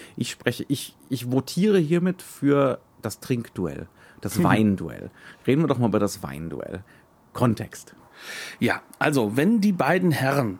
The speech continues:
Speaker 2: ähm, sich vorher auf der Straße als Feinde gegenüberstanden, ähm, werden sie sich gegenseitig nicht umbringen.
Speaker 1: Ja.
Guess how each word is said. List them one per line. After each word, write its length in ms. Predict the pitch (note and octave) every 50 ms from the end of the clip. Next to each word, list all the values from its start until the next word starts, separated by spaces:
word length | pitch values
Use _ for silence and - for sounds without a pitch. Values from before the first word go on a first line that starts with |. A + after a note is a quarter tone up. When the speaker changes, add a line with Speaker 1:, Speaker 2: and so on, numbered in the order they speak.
| - -
Speaker 2:
ähm, 380 | - A#2 C3 C3+ C#3 C#3 C#3+ C#3+
sich 440 | C3 C3+ D#3 F3 E3+ - - - - - - D3
vorher 420 | - - - D#3+ F#3 F3 F3+ E3 C#3+
auf 100 | C#3+ -
der 120 | - C#3+
Straße 480 | - - - C3+ B2+ B2+ D3+ - - C3+
als 160 | B2+ A#2+ -
Feinde 340 | - - C3+ C#3+ D3 C#3 B2
gegenüberstanden, 1000 | C3 B2+ A#2 B2 - F3 F#3+ F#3 C#3+ A#2+ - - C3+ A2 G#2 G2 - D#3 A3+ - - - - - - - - - - - - - - _ -
ähm, 480 | D3 C#3+ D3 D3+ D3+ D3+ D3+ D#3 - -
werden 320 | - B2+ B2+ C#3+ E3+ F3+
sie 120 | D#3+ D3+ C#3
sich 260 | C#3 D3 C#3 - -
gegenseitig 560 | - C3+ C3+ C#3+ B2+ C3 B2+ B2+ - B2 -
nicht 200 | A#2+ A#2+ - -
umbringen. 520 | - B2+ B2 A#2+ A2+ A#2 G#2 F#2+ G2 -
Speaker 1:
Ja. 80 | G2+ -